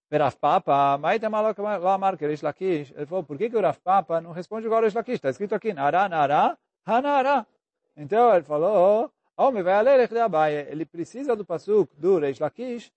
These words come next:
pelo que, a, pra aprender a Halachá que o Abaye aprendeu. O quê? De Amar Abaye, Lech de Abaye, de Amar Abaye, o Abaye falou,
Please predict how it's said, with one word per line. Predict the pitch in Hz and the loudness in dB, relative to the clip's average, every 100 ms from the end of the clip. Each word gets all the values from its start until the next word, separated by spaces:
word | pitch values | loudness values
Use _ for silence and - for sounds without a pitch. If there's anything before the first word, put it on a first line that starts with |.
| _ _ _ | _ _ _
pelo | 208 240 233 226 | 2 4 4 2
que, | - 214 226 226 | 0 -12 -6 -4
a, | 208 175 | -2 -4
pra | - 190 202 | -4 0 4
aprender | 196 190 185 214 | 2 0 -6 -4
a | 233 | 0
Halachá | 202 175 170 196 208 208 - | 0 0 -4 -6 -4 -4 -6
que | 196 | -4
o | 190 | -2
Abaye | 160 156 196 190 190 196 | 0 2 2 2 0 -4
aprendeu. | - 160 - 170 147 123 135 | -6 -10 -8 -10 -6 -6 -6
O | 185 | -6
quê? | 135 135 | -4 -2
De | 151 | 0
Amar | 202 139 | 0 0
Abaye, | 131 131 160 160 139 | -2 2 2 2 -2
Lech | 175 160 | -8 -6
de | |
Abaye, | 202 175 151 127 | -4 0 0 0
de | 160 | -4
Amar | 208 143 | -2 -4
Abaye, | 131 160 165 | -2 0 2
o | |
Abaye | 147 190 180 | 2 2 -2
falou, | - 143 165 | -2 -4 -4